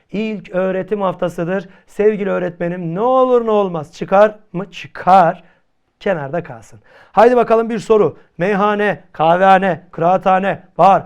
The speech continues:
elektronik oyun merkezi gibi umuma açık yerler ile açık alkollü içki satılan yerlerin okul bina-, binalarından kapıdan kapıya en az kaç metre uzaklıkta bulunması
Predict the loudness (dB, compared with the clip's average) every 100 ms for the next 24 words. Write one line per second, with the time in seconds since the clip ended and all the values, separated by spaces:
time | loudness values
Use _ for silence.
0 | -8 -8 -6 -6 -4 -4 -4 -2 -2 0
1 | -2 -2 -4 -6 -8 -6 -4 -4 -2 -4
2 | -6 -6 -4 -2 -2 -2 -4 -6 -6 -8
3 | -20 _ -4 -4 -4 -8 0 0 2 0
4 | 0 0 -8 -10 -8 -4 -4 -2 -2 0
5 | 0 2 0 0 -2 _ _ _ -8 -6
6 | -6 -4 -4 0 0 -2 -6 -6 -2 0
7 | 0 -2 -4 -4 -4 -4 -4 -2 0 -2
8 | -2 -4 -4 -4 -4 -6 -6 -10 -8 -10
9 | -10 -10 -8 -8 -8 -10 -10 -8 -6 -8
10 | -4 -4